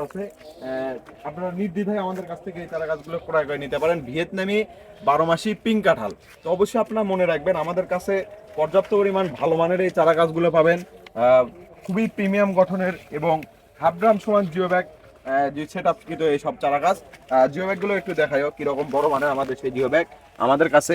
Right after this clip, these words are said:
আছে। এবং এই গাছগুলোর গঠন অত্যন্ত ভালো এবং আপনারা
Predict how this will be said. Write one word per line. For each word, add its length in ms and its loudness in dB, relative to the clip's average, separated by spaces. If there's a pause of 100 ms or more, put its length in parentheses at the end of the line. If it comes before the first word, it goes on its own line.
(160)
আছে। 180 2 (380)
এবং 200 2 (200)
এই 160 4
গাছগুলোর 480 4 (280)
গঠন 320 2
অত্যন্ত 320 0 (400)
ভালো 160 6 (140)
এবং 160 4 (460)
আপনারা 300 0